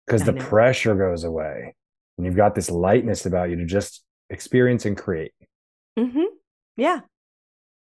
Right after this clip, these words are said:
Speaker 2: And, and it's, um, I mean, for me, it's, you know, yeah, okay, I said it wrong. What are you gonna do?
Speaker 1: Mm-hmm.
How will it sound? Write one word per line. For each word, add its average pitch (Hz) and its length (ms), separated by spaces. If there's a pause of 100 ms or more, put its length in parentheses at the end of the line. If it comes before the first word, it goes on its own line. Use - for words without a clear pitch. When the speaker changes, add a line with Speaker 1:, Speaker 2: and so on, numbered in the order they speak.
(760)
Speaker 2:
And, 240 140
and 254 200
it's, 247 220
um, 233 220
I 254 60
mean, 262 260
for 233 160
me, 254 360
it's, 240 420 (500)
you 240 180
know, 240 140
yeah, 254 300
okay, 247 380
I 226 180
said 226 200
it 214 80
wrong. 170 480 (760)
What 196 220
are - 40
you 185 80
gonna 165 160
do? 156 180 (520)
Speaker 1:
Mm-hmm. 80 360